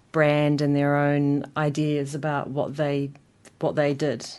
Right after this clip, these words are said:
in that space, and, and that's fair enough. But I, we sort of felt like it would be interesting to have no boundaries around what we wanted to do.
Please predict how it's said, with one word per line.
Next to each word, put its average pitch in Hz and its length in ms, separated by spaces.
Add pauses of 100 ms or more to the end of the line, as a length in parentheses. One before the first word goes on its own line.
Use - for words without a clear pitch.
(180)
in 151 160
that 135 200
space, 131 560
and, 156 440 (100)
and 156 540 (460)
that's 151 300
fair 156 220
enough. 139 480 (340)
But 160 120
I, 156 160 (460)
we 185 180
sort 180 180
of 160 60
felt 160 280
like 151 440 (560)
it 175 80
would 165 140
be 160 160
interesting 160 600
to 165 120
have 156 500
no 151 180
boundaries 147 500
around 147 280
what 143 140
we 151 100
wanted 147 300
to 147 80
do. 143 480